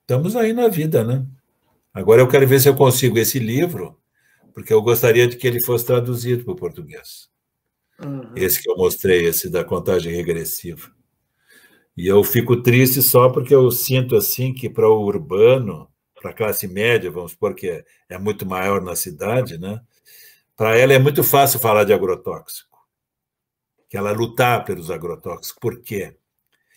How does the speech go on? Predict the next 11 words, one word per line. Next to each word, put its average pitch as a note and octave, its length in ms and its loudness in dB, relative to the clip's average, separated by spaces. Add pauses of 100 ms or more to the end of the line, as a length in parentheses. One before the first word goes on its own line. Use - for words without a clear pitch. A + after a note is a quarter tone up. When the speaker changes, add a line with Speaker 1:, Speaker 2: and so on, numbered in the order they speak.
(240)
Speaker 1:
Porque A#2 300 -6
quem D3+ 320 -2
tem C3+ 160 0
que C#3+ 100 -8
mudar A#2 420 -2
é B2+ 80 6
o B2 120 4
agricultor, A#2+ 720 -2
não F#2+ 160 -10
é F2+ 160 -10
ela. F2 340 -14